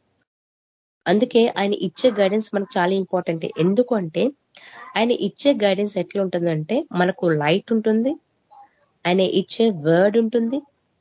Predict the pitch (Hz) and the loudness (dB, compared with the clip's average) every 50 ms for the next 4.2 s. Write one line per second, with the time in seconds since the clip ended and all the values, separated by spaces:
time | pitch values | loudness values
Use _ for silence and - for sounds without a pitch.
0 | _ _ - - 185 175 185 190 - - - 247 240 233 220 190 156 - _ _ | _ _ -12 -4 -2 -2 0 -2 -2 -4 -2 0 0 2 0 -2 -4 -8 _ _
1 | _ _ _ - 156 170 185 202 202 - 220 220 190 - 208 214 208 - 214 190 | _ _ _ -2 0 0 0 -2 0 2 0 0 2 0 -2 -2 0 -2 -4 -2
2 | - 190 190 190 240 294 285 - _ _ _ _ _ _ _ _ _ _ _ _ | 0 -2 0 0 0 -2 -2 -6 _ _ _ _ _ _ _ _ _ _ _ _
3 | - 175 165 - - _ - 185 180 185 196 214 202 185 214 233 226 220 208 185 | -4 -4 -4 -4 -8 _ -4 -4 -2 -2 -2 -4 -4 -2 0 0 2 2 0 -2
4 | 180 170 156 151 | -2 -4 -4 -6